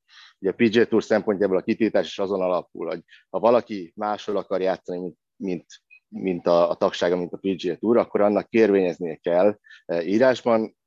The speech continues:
és ezt meg is tették egyébként több játékos a, a Live-vel kapcsolatban, de elutasították ezeket a kérvényeket. Na most tudni kell, hogy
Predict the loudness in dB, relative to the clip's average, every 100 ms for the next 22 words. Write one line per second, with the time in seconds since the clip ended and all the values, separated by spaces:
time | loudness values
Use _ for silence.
0 | -6 -4 -4 -6 -8 _ _ _ -8 -6
1 | -4 0 0 0 0 0 0 0 0 0
2 | -4 -2 -2 0 -2 -2 -6 -6 -2 0
3 | 0 0 0 0 -2 0 0 2 2 2
4 | 0 -2 -6 -12 -10 -8 -6 -6 -8 -4
5 | -2 0 -2 -4 -6 -8 -4 -2 0 2
6 | 2